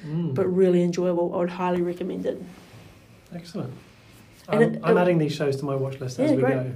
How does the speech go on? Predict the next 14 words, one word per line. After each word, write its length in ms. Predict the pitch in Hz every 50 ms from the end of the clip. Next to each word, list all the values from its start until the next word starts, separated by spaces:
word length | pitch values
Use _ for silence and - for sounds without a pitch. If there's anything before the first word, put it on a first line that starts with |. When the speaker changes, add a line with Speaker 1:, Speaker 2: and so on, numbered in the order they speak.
| - -
Speaker 2:
great. 220 | - 240 254 - - -
And 140 | 220 220 220
it's, 160 | 220 220 - - - - - - -
look, 100 | - 220
it 40 | 220
was 120 | 202 220 202
a 60 | 208
show 320 | 202 - 214 202 202 196
I, 260 | 190 190 190 185 185 185 - - - - - - -
I 60 | -
knew 140 | 196 190 190
nothing 340 | 190 196 196 196 196 196 190
about 260 | 190 190 180 180 180
anyone, 720 | 185 185 180 180 180 180 180 180 180 180 180 180 180 -